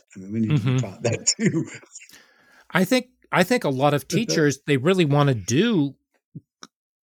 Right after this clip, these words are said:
Speaker 2: collaborative learning, but I think we
Speaker 1: Yeah.
Speaker 2: have a lot of parents who don't like collaborative learning because they don't want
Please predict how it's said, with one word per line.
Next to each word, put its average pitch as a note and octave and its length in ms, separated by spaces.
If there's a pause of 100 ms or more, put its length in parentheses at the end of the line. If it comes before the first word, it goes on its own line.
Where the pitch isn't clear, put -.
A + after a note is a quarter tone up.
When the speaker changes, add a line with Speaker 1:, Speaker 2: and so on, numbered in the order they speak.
(340)
Speaker 2:
collaborative C#3+ 640
learning, A#2+ 640 (1300)
but D#3+ 120
I D#3+ 100
think D#3 260
we D#3+ 100
Speaker 1:
Yeah. C#3+ 60
Speaker 2:
have B2 80
a B2+ 60
lot A#2 200
of - 140
parents D#3 640 (260)
who F3 100
don't D3 300
like E3 220
collaborative B2+ 640
learning A#2+ 320
because B2 360
they D3 140
don't D3 280
want C3+ 240